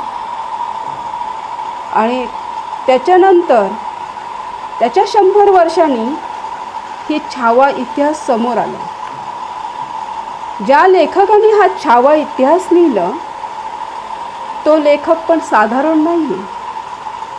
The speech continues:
प्रत्यक्षात तुळजाभवानीच्या इथे गेला, ते लेखक तुळजाभवानीच्या इथे गेले आशीर्वादासाठी.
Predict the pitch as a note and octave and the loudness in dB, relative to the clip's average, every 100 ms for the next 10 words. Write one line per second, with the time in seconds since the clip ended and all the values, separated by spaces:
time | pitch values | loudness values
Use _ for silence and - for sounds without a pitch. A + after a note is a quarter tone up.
0 | - - - C4 C4+ - F4+ F4+ F4 E4+ | -12 -12 -4 0 0 2 2 4 4 4
1 | - - - - - - - - - - | 0 -12 -14 -12 -12 -12 -10 -10 -8 0
2 | C4 C4 D4+ D4+ D4 D4 C#4+ D4+ C#4 D4 | 2 4 4 4 2 2 0 -4 -4 -2
3 | C4+ B3 A#3 G#3+ G#3+ - - - - - | 2 2 2 0 0 -6 -12 -12 -10 -12
4 | - - - - - - C4 C4+ B3+ - | -12 -12 -10 -10 -8 0 2 4 4 2
5 | D4+ - D4 C#4 F4 F4 G4 F#4+ F#4+ F#4 | -2 0 -2 2 4 6 6 6 6 4
6 | F#4 F4+ E4 D#4 C#4+ - A3+ - C#4 C#4 | 4 2 2 0 0 0 -2 0 0 2
7 | C4 A#3+ - - - | 2 0 -4 -8 -8